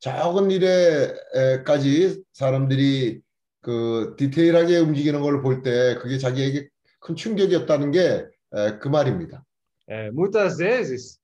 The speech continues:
Speaker 2: quando a gente fala de mudança, a gente quer fazer uma mudança muito brusca, né?
Speaker 1: 우리는, 에, 어떤 변화를 추구할 때 그 변화를 하는데 굉장히 거칠게,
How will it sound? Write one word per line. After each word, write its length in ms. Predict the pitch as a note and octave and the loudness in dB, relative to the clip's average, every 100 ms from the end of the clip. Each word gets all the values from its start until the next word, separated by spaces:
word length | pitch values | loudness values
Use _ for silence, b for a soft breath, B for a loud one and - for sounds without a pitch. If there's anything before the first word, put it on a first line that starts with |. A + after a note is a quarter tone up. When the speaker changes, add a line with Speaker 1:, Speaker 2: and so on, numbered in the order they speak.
| _ _ _ _ _ | _ _ _ _ _
Speaker 2:
quando 180 | E3 F3 | -6 -4
a 40 | |
gente 240 | F3 G3+ | -4 -4
fala 260 | F#3+ F#3+ G3 | -4 -2 -2
de 100 | F3 | -4
mudança, 460 | F3+ E3+ F3 G#3 G#3 | -8 -6 -4 -4 -6
a 40 | |
gente 220 | F3+ G3+ | -6 -8
quer 140 | G#3 G3 | -8 -6
fazer 180 | G3 | -6
uma 140 | G3+ G3+ | -6 -6
mudança 400 | F#3+ G3 G3 G3 | -4 -6 -6 -8
muito 320 | F#3 G3 A3 | -8 -8 -8
brusca, 560 | E3 D#3 A3+ - - B2+ | -6 -2 -2 -2 -8 -10
né? 140 | D3+ F#3 _ _ _ _ _ _ _ _ _ _ _ _ _ | -10 -14 _ _ _ _ _ _ _ _ _ _ _ _ _
Speaker 1:
우리는, 640 | D#3 F#3+ A3 G3 B2 F#2+ - | 2 2 4 2 2 -2 -6
에, 280 | A#2 A2 - - - | -4 -4 -6 -12 -6
어떤 380 | B2+ F#3 F#3+ C#3+ | -4 -2 -4 0
변화를 600 | C#3 E3 F#3 G3 G3 - | 2 4 4 4 2 2
추구할 400 | - E3 D#3 C3+ | -2 0 0 0
때 300 | D3 D3 C#3+ | 0 0 0
그 180 | D3 C#3 | -4 -2
변화를 580 | C3+ D3 D#3 D#3 D#3 D3+ | 2 2 2 2 2 0
하는데 500 | D3+ D3+ F3 F#3+ F#3 b _ | 0 -2 -2 -2 -6 b _
굉장히 520 | - G3+ A3 A3 A3+ | -4 -2 0 0 -2
거칠게, 1200 | - C3 C3+ - A#3 A3 A3 A3 A#3 A#3 D#3+ - | -2 -2 -2 -4 -2 -2 -2 0 4 6 4 2